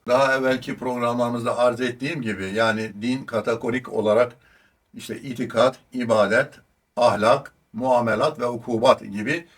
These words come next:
beş ana kategoride, e, ele alınıyor ve değerlendiriliyor. E, itikat, ibadet ve ahlak bildiğimiz şeyler, muamelat işte böyle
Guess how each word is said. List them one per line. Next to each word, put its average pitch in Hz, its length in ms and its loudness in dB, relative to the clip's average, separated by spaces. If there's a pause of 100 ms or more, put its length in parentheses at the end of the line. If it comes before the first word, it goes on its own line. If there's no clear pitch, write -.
(280)
beş 123 260 -2
ana 139 240 -4
kategoride, 117 800 2 (680)
e, 87 200 -4 (180)
ele 117 200 0
alınıyor 104 540 -2
ve 131 160 -6
değerlendiriliyor. 107 920 0 (720)
E, 101 280 -6
itikat, 120 420 -4
ibadet 123 380 0
ve 117 80 -2
ahlak 113 300 0
bildiğimiz 117 420 -6
şeyler, 131 380 -2
muamelat 143 560 2
işte - 260 -8
böyle 120 260 -6